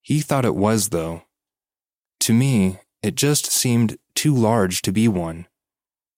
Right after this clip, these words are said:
The cross also felt like it was meant more for a human. It was interesting to me that a supposed grave on their property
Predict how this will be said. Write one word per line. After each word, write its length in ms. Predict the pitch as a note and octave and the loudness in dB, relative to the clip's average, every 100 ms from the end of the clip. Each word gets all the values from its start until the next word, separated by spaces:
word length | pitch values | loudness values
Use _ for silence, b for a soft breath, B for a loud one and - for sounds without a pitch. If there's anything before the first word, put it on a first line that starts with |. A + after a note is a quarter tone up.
| _ | _
The 80 | F#2+ | -6
cross 640 | - - A#2 G#2 F#2+ - | -4 0 2 2 0 -2
also 320 | - G#2+ G#2 G2 | -2 -2 0 -2
felt 300 | - G#2 F#2 | 0 -2 0
like 180 | G2 | -2
it 80 | G2 | -2
was 180 | E2 G2 | -2 0
meant 400 | G2 A2+ F#2 - | 0 0 -2 -2
more 240 | G2 G2 | 0 2
for 480 | F#2 - F#2 F2 E2+ - | 0 -2 -2 -2 -4 -6
a 80 | F#2 | -8
human. 580 | - B2+ C3 E3+ D#3+ - _ _ _ _ _ _ _ _ _ _ _ | -4 0 2 0 -6 -14 _ _ _ _ _ _ _ _ _ _ _
It 160 | A2+ - | -4 0
was 280 | C#3 A#2 - | 0 0 -4
interesting 600 | - D#3 - G2+ - F2+ F2+ | 0 2 2 0 0 -2 -2
to 120 | - | -2
me 180 | F2+ F2+ | -2 0
that 160 | F#2 | -2
a 100 | F2 | -2
supposed 680 | E2 - F#2+ - B2+ C3+ A2+ | -4 -4 -4 -2 0 0 0
grave 400 | G2+ G#2 G2+ F2 | 0 2 2 0
on 120 | F2+ | -2
their 140 | F#2+ F#2 | -2 -4
property 680 | - A#2 A#2 - F2+ E2+ | -2 -2 -2 -2 -6 -6